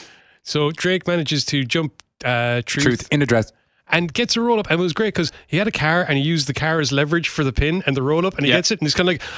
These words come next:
Speaker 1: "I'm off to my wedding," and Mike Chioda's like, "That's my car, dude."
Speaker 2: Yeah, yeah, yeah. He actually
Speaker 1: <laughs>
Speaker 2: robbed the ref's Uber and gone. That was it. And then, in credit to him, he has literally taken photos
Speaker 1: Of
Speaker 2: and
Speaker 1: himself
Speaker 2: check out
Speaker 1: everywhere.
Speaker 2: his, uh,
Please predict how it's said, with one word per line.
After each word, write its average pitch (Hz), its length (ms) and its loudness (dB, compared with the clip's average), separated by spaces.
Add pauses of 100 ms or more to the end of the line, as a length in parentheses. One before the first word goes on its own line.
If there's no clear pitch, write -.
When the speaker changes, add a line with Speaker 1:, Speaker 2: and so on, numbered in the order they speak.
Speaker 1:
"I'm 254 160 4
off 269 160 2
to 254 80 2
my 240 140 4
wedding," 240 320 2
and 156 100 2
Mike 202 160 2
Chioda's 214 440 2
like, 175 220 0 (260)
"That's 240 220 2
my 208 180 4
car, 240 440 4
dude." 185 440 2
Speaker 2:
Yeah, 156 160 4
yeah, 151 160 4
yeah. 151 120 2
He 127 140 4
actually - 320 6
Speaker 1:
<laughs> - 60 6
Speaker 2:
robbed 151 260 6
the 151 80 6
ref's 131 300 2
Uber 120 340 2 (1080)
and 101 260 2
gone. 107 400 4
That 113 140 2
was 104 100 2
it. 107 160 0 (160)
And 147 160 4
then, 202 160 4 (140)
in 208 260 4
credit 214 440 2
to 190 200 4
him, 90 140 0 (240)
he 143 140 0
has 110 140 2
literally 143 520 2
taken 123 340 0
photos 131 520 0
Speaker 1:
Of - 80 -20 (240)
Speaker 2:
and 165 120 4
Speaker 1:
himself 160 580 0
Speaker 2:
check 190 280 2
out 185 120 4
Speaker 1:
everywhere. - 380 -2
Speaker 2:
his, 127 260 2
uh, 131 100 2